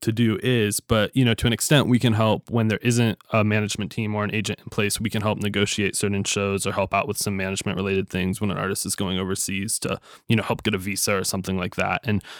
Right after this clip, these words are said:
you know, ultimately, I think it's better if there's people in roles to specifically be focusing on that stuff. But when there aren't,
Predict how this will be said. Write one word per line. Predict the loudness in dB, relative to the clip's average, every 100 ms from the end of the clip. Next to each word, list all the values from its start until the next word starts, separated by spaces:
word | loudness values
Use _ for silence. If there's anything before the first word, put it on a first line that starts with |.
| -20 _
you | 0
know, | 4
ultimately, | 4 6 4 6 4 4
I | 2
think | 0
it's | 0
better | 0 2 2
if | 0 -4 -2
there's | 0 2
people | 2 2
in | 2 0 0 0
roles | 0 0 -2
to | -4
specifically | -4 -2 -2 0 -2
be | -2
focusing | -2 0 2 4
on | 6 6
that | 4 4
stuff. | 4 4 4
But | 6 6 6
when | 2 4
there | 2 4
aren't, | 6 8 6